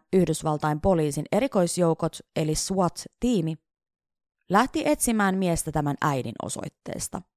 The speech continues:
swat-tiimi savusti Danin ulos talosta käyttämällä tainnutusgranaatteja. Mies saapui ulos talosta kädet ilmassa, minkä jälkeen hänet käskytettiin maahan makaamaan, laitettiin käsirautoihin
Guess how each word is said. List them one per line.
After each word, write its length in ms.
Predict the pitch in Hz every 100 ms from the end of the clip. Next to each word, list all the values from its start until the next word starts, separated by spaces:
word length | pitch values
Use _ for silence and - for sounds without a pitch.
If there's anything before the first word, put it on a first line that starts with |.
| _ _ _ _ _ -
swat-tiimi 760 | 160 170 180 - - 226 226
savusti 480 | 214 254 233 - 214
Danin 280 | 214 233 214 -
ulos 320 | 247 202 -
talosta 500 | 233 202 165 - 175 - -
käyttämällä 600 | 175 165 165 160 156 156 - -
tainnutusgranaatteja. 1160 | 170 143 123 - - - 53 50 - - - - _ _ _ _ _ _ _ _ _ _ _ _ -
Mies 380 | 175 196 202 -
saapui 440 | - 233 233 254
ulos 340 | - 262 247 -
talosta 460 | 269 247 202 -
kädet 400 | - 247 196 - -
ilmassa, 580 | 269 202 170 - - 185 _ _ _ _
minkä 200 | 220 254
jälkeen 420 | 262 247 - 180
hänet 240 | 170 170 -
käskytettiin 720 | 170 - 160 151 - 165 170
maahan 400 | 190 160 143 147
makaamaan, 680 | 202 - 180 165 165 160 165 _ _ _
laitettiin 520 | 165 156 151 - 151 147
käsirautoihin 920 | 226 - 208 170 160 165 156 156 156